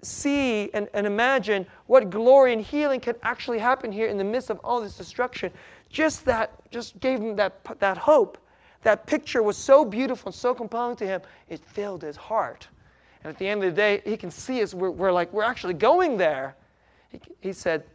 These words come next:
"This was so fun." See? His heart overflowed. Damon's not Mister Holy Man. He's just an average Joe Christian who's chasing the highest things. He's going to contribute.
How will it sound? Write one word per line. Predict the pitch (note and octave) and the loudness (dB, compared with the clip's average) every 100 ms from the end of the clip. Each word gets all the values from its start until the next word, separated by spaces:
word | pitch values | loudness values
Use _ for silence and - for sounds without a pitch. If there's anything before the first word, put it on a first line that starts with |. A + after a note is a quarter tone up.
| _ | _
"This | D3+ C#3+ C3+ | -14 -14 -18
was | A#2+ | -20
so | - A#2+ A2 | -18 -20 -20
fun." | - A2+ G#2 - _ _ _ _ _ _ _ | -20 -20 -20 -20 _ _ _ _ _ _ _
See? | - D3+ G#3 - _ _ _ _ | -14 -12 -12 -16 _ _ _ _
His | C3 - | -20 -16
heart | C#3+ C#3 | -12 -12
overflowed. | - - C3 - _ - _ _ _ _ _ _ _ _ _ _ _ _ _ _ _ _ - | -12 -18 -20 -20 _ -20 _ _ _ _ _ _ _ _ _ _ _ _ _ _ _ _ -12
Damon's | F#3 G#3 G3+ | -8 -8 -8
not | F#3+ F3+ | -8 -10
Mister | E3 D3+ | -12 -12
Holy | C#3 D3+ D#3 | -10 -10 -10
Man. | D#3 F3+ F#3 F3 _ _ _ _ _ | -12 -14 -16 -20 _ _ _ _ _
He's | - | -18
just | F3 - | -16 -14
an | D#3+ | -12
average | E3+ F3+ D#3+ D#3 | -12 -12 -16 -10
Joe | D#3+ E3 F#3 F3+ _ | -6 -6 -6 -14 _
Christian | - F3 - A#2+ - _ _ _ _ _ _ _ _ - | -14 -12 -14 -18 -20 _ _ _ _ _ _ _ _ -20
who's | C#3+ | -20
chasing | - D#3+ D#3 D3+ | -12 -12 -12 -16
the | C#3 | -16
highest | D3+ C#3+ - | -16 -18 -18
things. | D3+ B2+ A2+ _ _ _ _ _ _ _ _ _ _ _ _ _ | -18 -20 -20 _ _ _ _ _ _ _ _ _ _ _ _ _
He's | - | -18
going | D3 C#3+ | -16 -14
to | |
contribute. | D3+ C#3+ E3+ C3+ | -18 -16 -16 -16